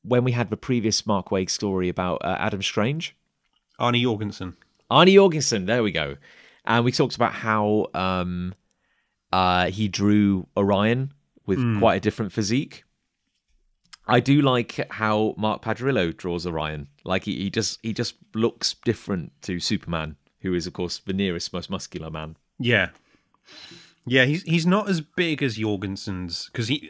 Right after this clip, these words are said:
Speaker 2: Jorgensen drew a, a big Orion, and it was great. This Orion,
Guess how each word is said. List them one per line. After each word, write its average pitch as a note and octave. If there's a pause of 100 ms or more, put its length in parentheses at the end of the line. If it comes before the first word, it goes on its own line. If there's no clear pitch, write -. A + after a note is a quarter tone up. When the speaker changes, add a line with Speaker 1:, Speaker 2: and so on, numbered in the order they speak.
(120)
Speaker 2:
Jorgensen C#3+
drew G#2
a, E2 (180)
a - (160)
big G2+
Orion, F2
and F2
it A#2+
was G2
great. F#2 (1040)
This D3
Orion, D#3+